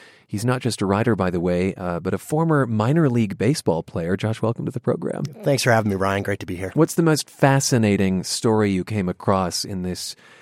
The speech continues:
Speaker 1: analysis of sports metaphors?
Speaker 2: Well, I'll tell you what the funniest one was.
Speaker 1: Okay.
Speaker 2: And it was cry uncle or say uncle. Now, I realize that's a bit of a cheat because we use that term in backyard wrestling matches,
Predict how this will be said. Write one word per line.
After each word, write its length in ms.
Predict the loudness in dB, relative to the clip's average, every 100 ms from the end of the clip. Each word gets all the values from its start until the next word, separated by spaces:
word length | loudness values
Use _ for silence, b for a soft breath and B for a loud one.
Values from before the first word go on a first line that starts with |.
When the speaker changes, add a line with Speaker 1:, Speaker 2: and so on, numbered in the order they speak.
| b b b
Speaker 1:
analysis 840 | 0 2 4 4 2 4 2 2 0
of 140 | -2
sports 400 | 0 2 2 0
metaphors? 680 | 0 0 0 -2 -4 -6 0
Speaker 2:
Well, 100 | 2
I'll 80 | 4
tell 140 | 6
you 60 | 8
what 100 | 6
the 80 | 2
funniest 580 | 4 6 6 4 0
one 240 | 0 -4 -6
was. 500 | -6 -4 0 2 4
Speaker 1:
Okay. 100 | 6
Speaker 2:
And 180 | 6 4
it 100 | 8
was 380 | 8 8 6
cry 420 | 2 -2 0 2 2
uncle 400 | -2 -6 -10 -6
or 80 | 0
say 220 | 2 2
uncle. 240 | -2 0
Now, 140 | 4 8
I 60 |
realize 340 | 10 10 8 4
that's 160 | 2
a 40 | 2
bit 140 | 2
of 80 | 0
a 60 |
cheat 560 | -2 -2 0 0 -2 -8 B B B
because 280 | 2 4 6
we 120 | 4
use 400 | 4 6 6 8
that 200 | 6 4
term 380 | 2 2 2 2
in 260 | 0 -2 0
backyard 640 | 0 2 4 6 6 4
wrestling 460 | 2 4 2 0 -2
matches, 420 | -4 -6 -6